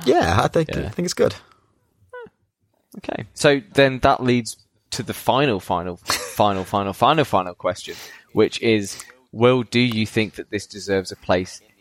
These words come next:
Speaker 2: in the Aniverse? Is this a show that you could pitch to a new time anime fan, and that would get them into anime and want to watch more Japanese animation?
Speaker 1: Blimey, that was a long walk for a small glass of water, wasn't it?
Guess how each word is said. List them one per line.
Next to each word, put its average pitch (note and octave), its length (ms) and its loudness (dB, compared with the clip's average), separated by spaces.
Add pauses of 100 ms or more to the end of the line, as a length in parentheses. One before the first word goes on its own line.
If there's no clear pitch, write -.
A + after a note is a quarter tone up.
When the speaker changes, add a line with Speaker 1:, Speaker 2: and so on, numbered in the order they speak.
(120)
Speaker 2:
in G#2 160 2
the G2 80 2
Aniverse? F#2 580 0
Is C#3+ 220 4
this A2+ 240 2
a - 80 -8
show F#2+ 420 0
that - 240 -12
you A2 160 0
could G2 360 0 (180)
pitch - 520 -2
to F2+ 400 -6
a F2+ 160 0
new G2+ 280 2
time G2+ 460 0
anime G#2 340 2
fan, E2 380 -2 (520)
and F2 380 2 (140)
that F2+ 180 4
would F#2 240 -4
get E2+ 160 2
them E2+ 120 -6 (120)
into A#2+ 680 2 (180)
anime F#2+ 300 2
and F#2 300 0
want F#2 220 -4
to - 140 -8
watch F2+ 380 -8
more F2+ 520 -4 (600)
Japanese E2+ 440 -2
animation? D#2 420 -4
Speaker 1:
Blimey, C3+ 200 2
that B2 120 4
was A2+ 120 -2
a F2 200 -4 (160)
long A#2 420 0
walk G#2+ 300 4
for A#2 100 -2
a G2+ 60 -2
small G#2+ 380 2 (320)
glass - 260 -4
of G#2 100 -8
water, A2 220 2
wasn't D#3+ 280 2
it? G#2 80 -6